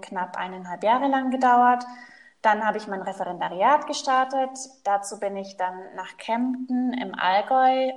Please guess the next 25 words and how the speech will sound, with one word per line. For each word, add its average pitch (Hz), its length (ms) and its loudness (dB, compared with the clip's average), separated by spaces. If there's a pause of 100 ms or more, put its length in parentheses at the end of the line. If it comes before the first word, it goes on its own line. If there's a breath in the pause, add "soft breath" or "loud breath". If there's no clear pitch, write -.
gezogen, 285 840 -2 (300 loud breath)
wieder 208 260 0
in 196 120 -4
die 185 120 -8
Heimat. 277 760 4 (100)
Ähm, 202 120 -6
das 202 180 -10
war 208 80 4
dann 208 140 0
so 196 80 0
aufgeteilt 208 640 0
zwischen 208 300 -8
Kempten, 254 400 -6
Augsburg 202 500 -4
und 185 160 -16
München. 277 720 -4 (140)
Alles 208 240 -8
so 208 80 -8
ein 190 60 -12
bisschen 190 500 -8
viel 254 260 2
mit, 196 440 -2
mit 220 240 -4
Fahren 233 420 4
verbunden. 262 720 2